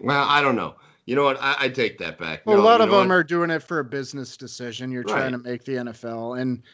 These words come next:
Speaker 2: if you're treating it that way, then I don't blame you. And,
Speaker 1: I,
Speaker 2: uh,
Speaker 1: I,
Speaker 2: that's just
Speaker 1: I
Speaker 2: kinda why the, the, the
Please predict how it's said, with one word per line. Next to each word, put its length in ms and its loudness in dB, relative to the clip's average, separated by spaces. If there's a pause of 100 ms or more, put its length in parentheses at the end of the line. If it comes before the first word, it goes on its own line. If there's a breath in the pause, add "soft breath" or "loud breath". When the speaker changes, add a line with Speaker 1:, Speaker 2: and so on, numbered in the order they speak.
(100)
Speaker 2:
if 180 -2
you're 140 2
treating 320 2
it 160 0
that 240 -2
way, 220 -6
then 300 -6
I 80 0
don't 220 0
blame 320 -10
you. 200 -10 (140)
And, 300 -4
Speaker 1:
I, 140 2
Speaker 2:
uh, 160 -2 (120)
Speaker 1:
I, 100 -6
Speaker 2:
that's 180 2
just 140 -4
Speaker 1:
I 20 -8
Speaker 2:
kinda 180 4
why 220 4
the, 140 4 (320 loud breath)
the, 400 0
the 360 0